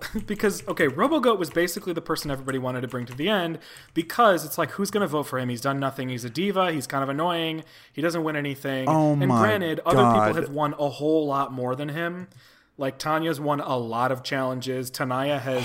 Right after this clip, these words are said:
Speaker 2: Oh
Speaker 1: found
Speaker 2: my
Speaker 1: a lot of
Speaker 2: God.
Speaker 1: idols. Scorpina has been playing day to day. All three of the other people certainly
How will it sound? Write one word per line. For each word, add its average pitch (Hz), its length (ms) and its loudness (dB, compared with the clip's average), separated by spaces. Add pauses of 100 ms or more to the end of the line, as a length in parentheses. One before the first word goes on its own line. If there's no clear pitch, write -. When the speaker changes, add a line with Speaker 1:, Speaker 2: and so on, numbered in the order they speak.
Speaker 2:
Oh - 60 -8
Speaker 1:
found 127 240 -2
Speaker 2:
my 120 160 -4
Speaker 1:
a 113 40 -8
lot 120 220 -4
of 120 80 -6
Speaker 2:
God. 143 80 -10
Speaker 1:
idols. 120 420 -4
Scorpina 147 460 -6
has 131 140 -8
been 127 100 -6
playing 123 280 -6
day 123 160 -6
to 117 100 -10
day. 120 280 -6 (320)
All 160 220 0
three 196 240 -4
of 175 60 -2
the 151 100 -2
other 147 220 0
people 139 340 -6
certainly 143 680 -4